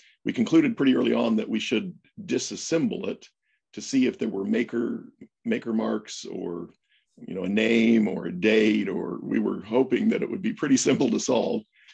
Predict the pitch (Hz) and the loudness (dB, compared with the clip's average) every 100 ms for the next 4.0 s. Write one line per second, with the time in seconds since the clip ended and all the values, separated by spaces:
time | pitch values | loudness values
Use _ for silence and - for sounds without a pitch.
0 | _ - 101 - 113 - _ - - 220 | _ -6 -4 0 0 0 _ -14 -4 -2
1 | - - - 110 110 117 117 - 113 - | -4 -8 -4 0 2 2 0 -2 -4 0
2 | 110 107 98 87 104 110 - 113 101 98 | -2 -2 -4 -4 -2 -2 -4 -6 -4 -6
3 | 90 104 120 117 - - - - - | -8 -4 -2 -2 -6 -10 -10 -10 -14